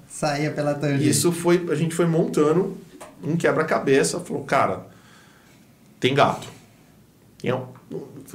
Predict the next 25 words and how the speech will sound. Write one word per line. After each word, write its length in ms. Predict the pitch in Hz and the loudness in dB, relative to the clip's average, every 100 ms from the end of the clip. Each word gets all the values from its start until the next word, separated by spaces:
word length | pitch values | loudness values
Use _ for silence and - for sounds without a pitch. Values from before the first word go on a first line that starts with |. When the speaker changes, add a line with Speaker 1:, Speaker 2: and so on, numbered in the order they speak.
| - | -6
Speaker 2:
gato 300 | 135 156 196 | 0 0 2
é 40 | 180 | 0
uma 140 | 160 | 0
palavra 400 | 151 135 147 139 - - | 2 2 2 0 -6 -2
pesada, 560 | 156 123 110 98 92 90 | 0 2 2 0 -2 -4
mas, 180 | 120 - | -4 0
cara, 340 | 139 101 90 - - - | 2 0 -2 -14 -20 -6
tinha 200 | - 185 | 0 2
alguma 400 | 175 156 262 247 | 4 2 2 0
coisa 540 | - 135 139 147 - - - - _ - - | 4 4 4 2 -2 -6 -18 -20 _ -20 -6
que 120 | 143 | -2
tava 280 | 127 135 135 | 4 4 4
direcionando 1120 | 127 196 208 - 165 135 156 185 135 101 - - - - - - - | 2 2 2 2 2 2 2 2 0 -2 -4 -14 -20 -20 -20 -20 -12
o 100 | - | -8
caminho, 640 | 117 147 117 113 123 113 98 | 0 2 2 2 0 0 2
vá, 380 | 104 104 90 - - - - - - | 2 0 -2 -10 -20 -20 -20 -20 -12
das, 520 | 98 98 92 - - - - - - - - | -2 0 0 -2 -6 -16 -20 -20 -18 -12 -2
é, 440 | 104 101 98 95 135 | 2 2 2 0 0
Speaker 1:
Da 240 | 131 147 | 2 2
edição. 440 | 147 147 - 120 107 | 2 -2 -2 -2 2
Speaker 2:
das 280 | 123 120 110 | 2 2 4
demissões, 1000 | 139 165 123 - 120 160 170 - - - - - - - - | 4 4 2 2 2 2 2 0 -4 -8 -20 -20 -20 -20 -8
que 160 | - 139 | -2 2
não 300 | 143 - 135 | 4 4 4
era 420 | 143 175 170 | 4 4 2